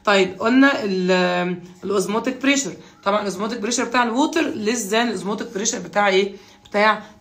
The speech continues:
السوليوشن. يبقى انا كده عندي في اتنين more than واتنين less than، الفيبر بريشر والفريزنج بوينت في البيور ووتر greater than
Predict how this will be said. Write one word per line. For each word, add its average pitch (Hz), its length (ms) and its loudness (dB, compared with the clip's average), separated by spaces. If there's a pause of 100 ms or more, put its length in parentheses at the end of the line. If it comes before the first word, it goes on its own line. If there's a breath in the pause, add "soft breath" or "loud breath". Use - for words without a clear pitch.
السوليوشن. 196 680 -2
يبقى - 320 -10
انا 196 60 -2
كده 240 180 4
عندي 240 180 2
في 240 100 -4
اتنين 254 380 2
more 262 80 2
than 285 100 2
واتنين 233 380 -2
less 226 120 -6
than، 151 140 -4 (440 loud breath)
الفيبر 233 340 0
بريشر 208 380 0
والفريزنج 240 560 -2
بوينت 330 380 0 (260)
في 190 60 -6
البيور 214 460 -6
ووتر 285 260 -2
greater 202 420 -6
than - 20 -4